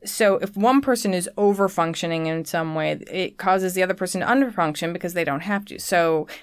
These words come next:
in other words, uh, if, if you and I are a couple, August, and, um, we're concerned about,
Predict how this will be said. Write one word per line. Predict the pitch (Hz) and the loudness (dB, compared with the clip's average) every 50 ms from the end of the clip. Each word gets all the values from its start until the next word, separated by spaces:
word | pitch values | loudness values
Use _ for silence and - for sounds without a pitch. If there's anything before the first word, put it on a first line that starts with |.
| - | -10
in | - - 226 233 | -4 0 2 4
other | 240 247 226 208 | 4 4 4 2
words, | 180 165 160 147 143 147 156 - - - - - - - - - _ _ _ _ | 2 0 0 0 0 -2 -2 -6 -10 -12 -14 -20 -20 -20 -20 -20 _ _ _ _
uh, | 170 180 180 175 170 170 - - _ _ | 2 4 6 6 4 4 2 -2 _ _
if, | - - 202 202 - - - - - - _ - | 2 2 2 2 0 -6 -10 -10 -14 -18 _ -4
if | 214 208 208 | -4 0 2
you | 240 262 277 | 4 6 6
and | 277 262 | 6 6
I | 240 220 208 | 6 6 6
are | 196 196 | 6 4
a | 190 | 4
couple, | - 190 180 180 175 | 2 0 2 2 2
August, | 170 143 165 165 165 165 165 165 160 156 - - | 4 4 4 4 4 4 2 2 2 0 -2 -4
and, | - 175 175 170 165 160 160 160 156 151 156 151 139 - - | -2 -2 0 0 0 0 0 0 0 0 -2 -2 -2 -2 -2
um, | - 175 165 160 160 156 156 156 156 156 - - 185 180 | 0 2 2 4 4 2 2 0 -2 -4 -6 -6 -2 2
we're | 190 202 196 | 2 2 2
concerned | 202 - 208 190 202 - - 185 180 175 175 170 165 - - | 2 0 -2 -2 -2 -2 -2 0 2 2 0 0 -2 -2 -4
about, | 175 165 170 165 160 160 160 156 156 151 147 147 - | -4 -2 0 2 4 4 6 4 4 4 2 0 -4